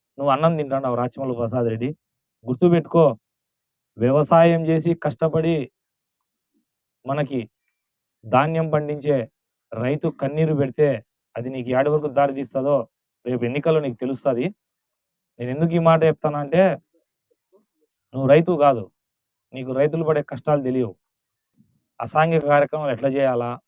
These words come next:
ఇసుక ఎట్లా తోలాలా, భూములు ఎట్లా కబ్జా చేయాలా, ప్రతిపక్ష పార్టీ నాయకులను కేసులు ఎట్టి ఇరికియాలా, ఇట్లాంటి వాటిపై నీకు శ్రద్ధ ఉంది తప్ప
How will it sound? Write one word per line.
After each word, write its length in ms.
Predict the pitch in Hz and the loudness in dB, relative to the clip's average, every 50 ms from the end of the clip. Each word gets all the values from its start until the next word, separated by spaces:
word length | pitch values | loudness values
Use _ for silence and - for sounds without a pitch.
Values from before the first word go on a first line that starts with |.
| _ _ _ _ _ | _ _ _ _ _
ఇసుక 240 | 117 110 - _ 160 | -18 -18 -4 _ 2
ఎట్లా 220 | 156 - - 147 | 2 4 4 2
తోలాలా, 420 | 139 139 139 139 131 127 127 123 123 127 - _ _ _ _ _ _ | 4 4 4 2 2 2 0 -2 -4 -6 -8 _ _ _ _ _ _
భూములు 300 | 110 117 143 160 170 160 | -4 -2 0 0 2 0
ఎట్లా 180 | 143 123 139 147 | 0 2 0 2
కబ్జా 320 | - 160 143 131 139 143 139 | 2 2 2 2 2 2 2
చేయాలా, 400 | 131 127 127 120 120 117 120 120 123 - _ _ _ _ _ _ _ - | 2 0 -2 -2 -2 -2 -4 -4 -8 -10 _ _ _ _ _ _ _ -12
ప్రతిపక్ష 400 | 127 123 147 151 160 165 - - | -6 -4 0 2 2 2 2 2
పార్టీ 320 | 170 143 156 156 147 135 147 | 2 4 4 4 4 2 -2
నాయకులను 460 | 143 135 139 151 151 147 160 160 151 | -2 0 -2 -2 -2 -2 -4 -4 -4
కేసులు 420 | - - - 151 151 - 170 160 151 | -4 2 4 4 4 4 0 -4 -4
ఎట్టి 180 | 139 120 - 143 | -4 -4 -4 -6
ఇరికియాలా, 480 | 139 135 123 - 135 123 117 113 113 113 120 - _ _ _ _ _ _ _ _ | -6 -6 -6 -8 -6 -6 -6 -4 -6 -8 -8 -12 _ _ _ _ _ _ _ _
ఇట్లాంటి 360 | 127 120 - 151 151 143 147 | -14 -4 0 2 2 2 4
వాటిపై 340 | 139 143 151 151 160 160 180 | 4 4 4 4 2 -2 -2
నీకు 220 | 175 175 160 147 | -2 -4 -6 -8
శ్రద్ధ 260 | - - 139 131 127 143 | -8 -6 -8 -4 -2 -2
ఉంది 200 | 156 143 135 131 120 | -2 -2 -2 -4 -6
తప్ప 240 | 120 120 - - | -6 -8 -4 -2